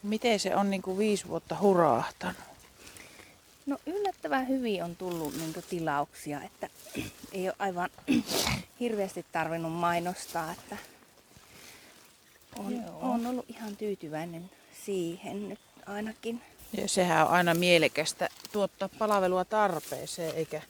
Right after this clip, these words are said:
Speaker 1: <laughs> niinpä, että keksii sitten sitä tarvetta ja joutuu muokkaamaan omaa palvelua kauheasti.
Speaker 2: Joo, onhan niitä aloja, joilla on paljon vaikeampi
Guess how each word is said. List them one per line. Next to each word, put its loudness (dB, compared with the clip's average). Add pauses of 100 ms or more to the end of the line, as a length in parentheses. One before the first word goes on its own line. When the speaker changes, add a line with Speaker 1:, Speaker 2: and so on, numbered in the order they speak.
Speaker 1:
<laughs> -2
niinpä, -4
että -10 (200)
keksii -8
sitten -8
sitä -8 (640)
tarvetta 8
ja 12 (300)
joutuu 8
muokkaamaan 6
omaa 12
palvelua 8
kauheasti. -10 (880)
Speaker 2:
Joo, 0 (180)
onhan -2
niitä -2 (140)
aloja, 8
joilla 4
on -6
paljon -2
vaikeampi 0